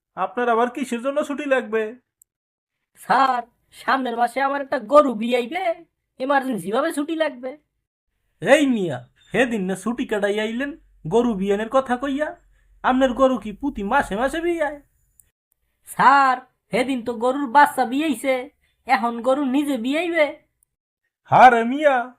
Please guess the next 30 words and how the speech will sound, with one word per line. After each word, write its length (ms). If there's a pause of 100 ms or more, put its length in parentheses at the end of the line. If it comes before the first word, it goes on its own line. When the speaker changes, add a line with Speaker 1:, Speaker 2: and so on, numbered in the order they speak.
Speaker 1:
আপনি 340 (100)
যে 160
হারে 200 (120)
বিয়ে 220
নিয়ে 180
শুরু 320
করছেন, 460 (540)
এরমের 400 (100)
চলতে 280
থাকলে 300
তো 140
আমার 280 (200)
অফিস 240 (100)
শেষ 220
হইয়া 260
যাইবে। 260 (1080)
Speaker 2:
স্যার, 400 (580)
খালি 280
এই 140
একটা 300
বার 240
ছুটি 240
দেন, 280 (480)
পরে 260
আর 180
দুইবার 360
দিলেই 220
চলবে। 360 (1300)
Speaker 1:
হারে 300
মিয়া, 300